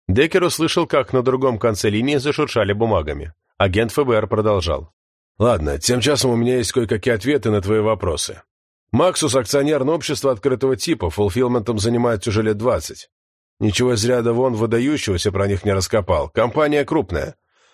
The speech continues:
Обслуживает целую кучу интернет-магазинов, приносит хороший доход. Никто из менеджмента ни в чем таком не замешан.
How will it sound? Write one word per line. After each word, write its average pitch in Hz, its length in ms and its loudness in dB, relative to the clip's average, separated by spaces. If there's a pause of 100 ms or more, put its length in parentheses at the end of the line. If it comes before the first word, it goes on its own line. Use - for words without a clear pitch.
(140)
Обслуживает 139 640 2
целую 143 260 0
кучу 147 320 0
интернет-магазинов, 117 1040 0 (240)
приносит 110 400 2
хороший 110 380 0
доход. 95 420 -2 (760)
Никто 107 340 2
из 110 120 0
менеджмента 127 720 0
ни 98 180 0
в - 80 -6
чем 90 180 0
таком 98 320 0
не 107 80 2
замешан. 104 600 -2